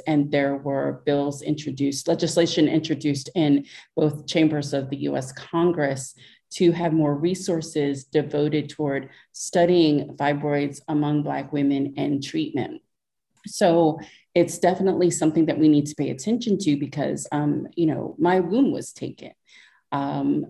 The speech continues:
I, I don't have a uterus, fallopian tubes, ovaries, nothing. It's all a hollow space there. And often, um, for Black women,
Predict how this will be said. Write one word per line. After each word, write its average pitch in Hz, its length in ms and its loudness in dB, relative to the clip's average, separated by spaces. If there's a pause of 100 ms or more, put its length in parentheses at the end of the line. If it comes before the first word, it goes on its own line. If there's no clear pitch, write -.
I, 151 640 0
I 147 220 0
don't 147 280 -2
have 151 300 -8
a 156 40 -8
uterus, 196 720 2 (360)
fallopian 190 520 4
tubes, 190 520 0 (100)
ovaries, 180 720 -2 (260)
nothing. 160 500 0
It's 139 220 -4
all 156 260 0
a 156 40 -4
hollow 151 440 -4
space 151 640 -6
there. - 440 -6 (360)
And 151 380 4
often, 156 680 2
um, 143 600 -4
for 165 120 -2
Black 151 380 -2
women, 147 580 2